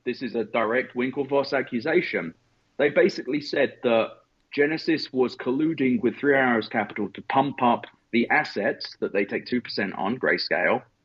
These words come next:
of the Grayscale Bitcoin Trust. And it fell apart because just everyone ran out of money at some point. Just, like, it was the dumbest financial crime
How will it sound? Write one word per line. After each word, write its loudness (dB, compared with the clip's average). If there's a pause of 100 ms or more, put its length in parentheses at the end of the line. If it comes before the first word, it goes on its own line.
(380)
of 4 (260)
the -12
Grayscale -2
Bitcoin -4
Trust. -10 (300)
And 2
it -2
fell 2
apart 0
because -2
just -10
everyone -2
ran -2
out 4
of -4
money -2
at -8
some -4
point. 0 (1160)
Just, 2
like, 4
it 2
was -4 (400)
the 2 (240)
dumbest -2 (160)
financial -8
crime 0